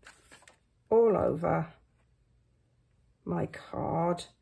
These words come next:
One of each, I think. Let's do one of each. Because all of these colours are in the card.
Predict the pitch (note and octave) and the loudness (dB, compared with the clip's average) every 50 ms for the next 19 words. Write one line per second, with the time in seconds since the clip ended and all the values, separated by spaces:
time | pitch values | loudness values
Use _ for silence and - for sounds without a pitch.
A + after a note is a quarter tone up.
0 | _ _ _ _ A3+ A#3 A#3 G#3 F3+ E3+ D3 D3+ D3 D3 - - - - - - | _ _ _ _ 0 2 4 4 2 2 0 -2 -2 -2 -6 -12 -12 -12 -8 -6
1 | - C#3 D#3+ - - - - - _ _ _ - - _ _ _ _ _ _ _ | -4 -4 -4 -6 -8 -14 -20 -20 _ _ _ -20 -20 _ _ _ _ _ _ _
2 | _ _ _ _ - - _ _ _ _ _ _ _ _ _ - - - - - | _ _ _ _ -18 -18 _ _ _ _ _ _ _ _ _ -20 -18 -18 -18 -14
3 | - D#3 D3+ - - - - - - - - - - - G2+ F#2 - - _ _ | -10 -8 -8 -8 -8 -10 -12 -14 -12 -14 -14 -12 -10 -10 -10 -10 -10 -12 _ _
4 | - - - - - - _ _ _ _ _ _ _ _ _ _ _ _ _ _ | -18 -16 -14 -14 -16 -18 _ _ _ _ _ _ _ _ _ _ _ _ _ _
5 | _ _ _ _ _ _ _ _ _ _ _ _ _ _ _ _ _ - - - | _ _ _ _ _ _ _ _ _ _ _ _ _ _ _ _ _ -18 -18 -18
6 | - - - - - E3 - - - - - _ _ _ _ _ _ _ _ _ | -14 -6 -4 -4 -4 -4 -6 -10 -16 -18 -20 _ _ _ _ _ _ _ _ _
7 | _ _ _ _ _ _ _ _ _ _ _ _ _ _ _ _ _ _ _ _ | _ _ _ _ _ _ _ _ _ _ _ _ _ _ _ _ _ _ _ _
8 | _ _ _ _ _ _ _ G#3 G#3+ A3+ B3 C4+ C#4 C#4 C#4+ - A#3 A3 G#3 G3 | _ _ _ _ _ _ _ 10 10 12 12 10 10 6 4 4 2 2 4 2
9 | - - - - - G#3 F#3 E3+ E3+ E3 E3 - - E3 F3 F3 - - - - | -4 -8 -10 -4 -2 0 2 2 2 0 -2 -4 -6 -6 -4 -4 -6 -4 0 2
10 | F#3+ F#3+ F#3 F3+ F3+ F3+ F3+ - - - - - A1+ B1 E3+ F3+ G3 - | 4 4 4 4 2 0 -4 -6 -10 -10 -8 -6 -4 -2 -2 -2 -2 -4